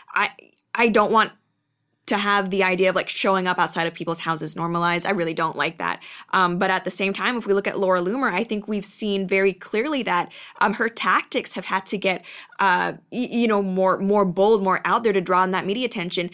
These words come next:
the more she's been banned. Because what's happened is that, um, this is someone who is, like, a journalist, an activist who's trying to get a message out there. And her audience has been taken away from her. So now,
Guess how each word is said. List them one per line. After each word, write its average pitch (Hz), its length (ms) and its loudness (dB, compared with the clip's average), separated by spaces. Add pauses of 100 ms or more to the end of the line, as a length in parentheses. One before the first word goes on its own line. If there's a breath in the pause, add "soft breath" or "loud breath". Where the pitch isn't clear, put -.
(140 loud breath)
the 220 120 2
more 226 260 2
she's 220 260 -2
been 180 220 0
banned. 208 460 -4
Because 208 260 0
what's 202 280 -2
happened 226 420 -4
is 185 100 -2
that, 180 240 -2 (300 loud breath)
um, 190 160 2
this 285 160 0
is 254 80 0
someone 208 180 -2
who 226 160 -2
is, 175 160 0
like, 170 180 -8
a 196 60 0
journalist, 247 560 -2
an 202 160 -2
activist 202 560 -2
who's 208 160 0
trying 208 220 -2
to 220 80 -6
get 208 120 0
a 185 120 2
message 175 420 -4
out 180 240 2
there. - 240 -4 (300 loud breath)
And 196 280 0 (480)
her 247 180 0
audience 247 380 0
has 196 100 -4
been 196 100 0
taken 190 340 -4
away 180 220 2
from 254 180 -8
her. - 120 -8
So - 160 0
now, 233 360 2